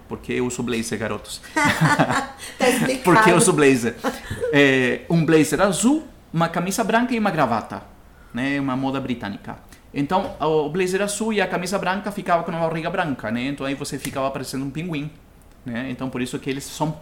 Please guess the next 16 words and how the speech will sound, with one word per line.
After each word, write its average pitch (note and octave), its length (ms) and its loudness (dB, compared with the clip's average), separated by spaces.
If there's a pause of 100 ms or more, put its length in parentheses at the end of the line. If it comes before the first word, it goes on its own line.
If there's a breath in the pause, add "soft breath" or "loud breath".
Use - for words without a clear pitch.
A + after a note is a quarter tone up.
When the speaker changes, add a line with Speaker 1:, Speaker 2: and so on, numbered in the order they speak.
(100)
Speaker 1:
popularmente D#3+ 520 0
conhecidos C#3 400 -2
como C3+ 220 -2 (320 loud breath)
os C3+ 140 0
pinguins. G#2+ 380 0 (280 loud breath)
E E3+ 140 2
eles, G#3 400 0 (180)
eh, C3 880 2
começaram G3+ 600 2
essa G#3 180 0
agitação F3 460 -4
popular D#3+ 480 -2
que - 80 -2
está - 120 -6
estourando E3 400 -4
hoje. - 200 -10